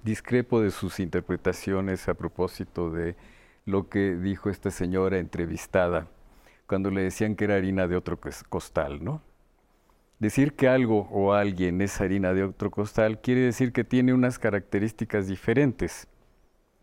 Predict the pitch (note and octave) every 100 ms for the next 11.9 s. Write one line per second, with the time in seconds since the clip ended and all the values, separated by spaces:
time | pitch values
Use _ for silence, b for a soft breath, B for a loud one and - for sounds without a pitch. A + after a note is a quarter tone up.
0 | - B F2+ G#2+ B2+ - A2 A2 A#2+ A#2+
1 | A#2+ A2+ - G#2+ A2 A#2+ G#2 F#2 E2+ F2+
2 | F2+ G2+ G#2 - G2+ F#2+ E2+ F#2 F2+ F2+
3 | E2+ - b b b b A#2+ A2+ A2+ G#2
4 | G2+ G2+ F#2+ A2+ - A2 G2 - G#2 G#2+
5 | - G#2+ G#2+ - B2+ - - - - -
6 | _ _ _ _ _ _ - G#2 G#2 B2
7 | B2 A#2+ A2+ - A2+ A#2 A#2+ - C3+ B2+
8 | C3 C#3+ D3 C#3+ A#2+ G#2+ G#2+ A2 A2 A#2
9 | A#2 A2+ G#2+ G#2+ G#2+ G#2 G2 G#2 G#2 A2+
10 | - A#2+ - - A2 - A2+ A#2+ - B2+
11 | C3+ B2+ B2 A#2 A2 G#2+ - B2+